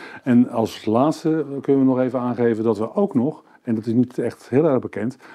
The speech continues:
maar een appartement in, eh, Egmond aan Zee hebben. En dat appartement is van, van, van particulieren. Die wonen echt aan de boulevard. Die hebben een, op een balkon, kijk je zo uit over de zee.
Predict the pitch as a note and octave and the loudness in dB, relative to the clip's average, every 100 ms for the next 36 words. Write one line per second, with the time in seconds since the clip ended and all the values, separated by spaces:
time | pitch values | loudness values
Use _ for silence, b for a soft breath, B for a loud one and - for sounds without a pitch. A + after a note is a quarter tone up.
0 | B A#2+ A#2+ A#2+ A#2+ C3 A#2+ B2+ E3 C#3+ | B 0 2 0 0 -2 2 2 2 0
1 | - - B2 A#2 B2 - B2+ A#2+ C#3 - | -6 -4 2 2 0 -2 -2 -2 -2 -2
2 | B2+ A#2 G2+ D3 B2 F#2 F2 _ B B | -2 -2 0 2 2 -2 -10 _ B B
3 | B B B - B2 A2+ B2 A2+ B2+ C3 | B B B -4 0 0 0 0 0 2
4 | C#3+ D3+ C3 - B2 A2 G#2 A#2 G#2+ G2 | 2 2 -2 0 0 0 0 0 2 0
5 | - G#2 B2 A#2+ - G#2 C#3 E3+ G3 - | -2 -2 0 -2 -2 0 2 2 -2 -2
6 | A#2+ A#2 A2 G#2+ - F3 - B2 A2 A2+ | 0 2 2 0 -2 -4 0 0 2 0
7 | G2+ B2 F3+ F#3 B B B2 A#2+ A#2 A#2+ | 2 0 -2 -8 B B 0 2 2 0
8 | E3+ B2+ A#2+ B2+ B2+ A#2+ A2+ A2 E3+ C3 | -2 -2 -2 -4 -6 -2 0 2 2 2
9 | B2+ A2 G#2 C#3 D#3 A#2+ A#2 G2 G2 A#2+ | 0 -2 0 0 0 0 -2 -4 -4 -2
10 | C#3 | -2